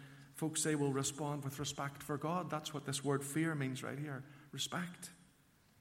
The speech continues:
They will see and they will hear us praising and serving God together. And they will respect our God. And they will put their trust in him too. And they too will be part of the community of faith, singing a hymn of praise to our God together.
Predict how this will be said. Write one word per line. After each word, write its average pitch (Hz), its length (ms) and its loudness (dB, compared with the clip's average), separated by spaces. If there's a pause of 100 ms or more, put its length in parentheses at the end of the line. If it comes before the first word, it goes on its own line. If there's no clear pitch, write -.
(480)
They 165 100 4
will 160 120 2
see 185 300 4
and 156 120 0
they 151 60 2
will 143 120 4
hear 170 220 2
us 147 100 0
praising 165 500 0
and 147 100 -2
serving 156 360 0
God 147 240 0
together. 156 520 -2 (580)
And 160 100 2
they 170 60 4
will 160 120 4
respect 160 500 0
our 156 120 4
God. 175 400 0 (260)
And 190 120 8
they 208 60 12
will 190 140 10
put 208 160 6
their 180 120 6
trust 180 420 0
in 170 160 0
him 170 280 2
too. 190 320 2 (160)
And 165 120 4
they 185 120 8
too 190 320 6
will 170 100 6
be 156 140 6
part 160 300 6 (200)
of 165 300 4
the 156 80 0
community 170 460 4
of 147 100 2
faith, 170 320 0 (160)
singing 170 380 4
a 147 40 2
hymn 151 340 2
of 147 140 -2
praise 143 400 2 (200)
to 135 280 -2 (400)
our 147 380 -2 (180)
God 135 300 -2 (260)
together. 151 400 -4